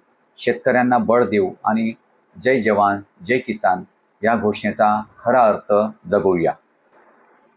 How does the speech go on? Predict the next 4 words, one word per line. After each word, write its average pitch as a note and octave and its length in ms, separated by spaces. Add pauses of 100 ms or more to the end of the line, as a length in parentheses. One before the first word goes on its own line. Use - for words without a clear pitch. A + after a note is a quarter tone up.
(420)
कृषी C3+ 240
दिनाच्या A2+ 580
सर्वांना G#2 840
हार्दिक F#2 360